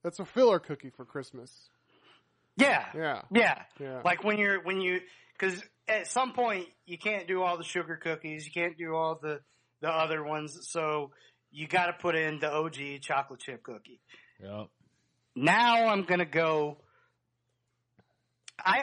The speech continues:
Speaker 2: I can wait on probably my favorite cookie now. Um, I've got a new favorite cookie that I just acquired probably
Speaker 3: <laughs>
Speaker 2: about a month ago.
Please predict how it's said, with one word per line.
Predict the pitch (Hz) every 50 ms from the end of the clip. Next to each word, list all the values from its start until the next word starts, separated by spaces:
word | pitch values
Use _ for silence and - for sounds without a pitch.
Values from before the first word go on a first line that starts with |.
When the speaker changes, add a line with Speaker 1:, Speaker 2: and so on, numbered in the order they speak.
| - -
Speaker 2:
I | 214 269
can | - - 339 311 233 185
wait | 170 190 214 226 226 202
on | 185 180 165 160 160 151 _ _ _ _ _ _ _ _ -
probably | - 202 190 190 190 165 196 180
my | 170 170 165 160
favorite | - - - 160 165 170 156 185 185 - _
cookie | - 185 185 180 202 196
now. | 190 196 202 208 214 220 220 _ _ _ - _ _ _ _ _ _ _ _ _ _ _ _ _
Um, | 165 165 160 160 160 156 151 151 151 147 151 -
I've | - 175 170 156
got | 190 185 170
a | 160
new | 151 156 165 170 185
favorite | 175 - 170 170 170 151 156 147 -
cookie | - 165 165 165 - 180 185 185
that | 165 170 147
I | 143
just | 135 127 139 151 151 - - 143
acquired | - - 147 143 139 143 151 156 156 151 151
probably | - 151 139 135 139 143 147 143 139 143 143 143 135 139 139 - - - -
Speaker 3:
<laughs> | - _ _ _
Speaker 2:
about | - 127 147 139 135
a | 123
month | 127 139 147 151 - 175
ago. | 160 180 196 220 226 226